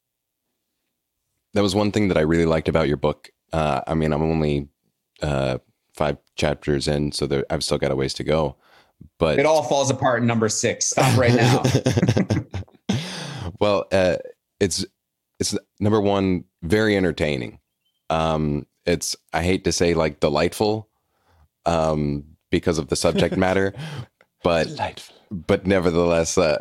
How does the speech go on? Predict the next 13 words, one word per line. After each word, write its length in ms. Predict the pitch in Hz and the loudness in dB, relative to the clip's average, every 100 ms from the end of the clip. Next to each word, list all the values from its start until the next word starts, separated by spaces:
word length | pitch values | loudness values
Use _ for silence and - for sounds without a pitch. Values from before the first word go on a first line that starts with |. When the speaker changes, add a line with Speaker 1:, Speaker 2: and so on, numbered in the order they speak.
| - | -2
Speaker 1:
it, 300 | 90 78 - _ | -2 -2 -6 _
it's 180 | 90 - - | -6 -2 0
entertaining 480 | 95 90 87 82 82 | 0 2 2 2 0
and 80 | 78 | 0
delightful 540 | 80 80 - 80 78 | 2 0 0 0 2
and 100 | 76 | 2
a, 240 | 73 67 | 0 0
a 80 | 65 | 0
very 240 | 73 78 78 | 0 0 0
pleas-, 340 | - 78 76 - _ | -2 -4 -4 -14 _
pleasant 380 | - 82 78 64 | -2 0 -2 -2
read. 420 | - 90 73 71 - _ _ _ | 0 0 0 -4 -18 _ _ _
Um, 540 | 82 78 78 73 80 | -2 -2 -2 -2 -6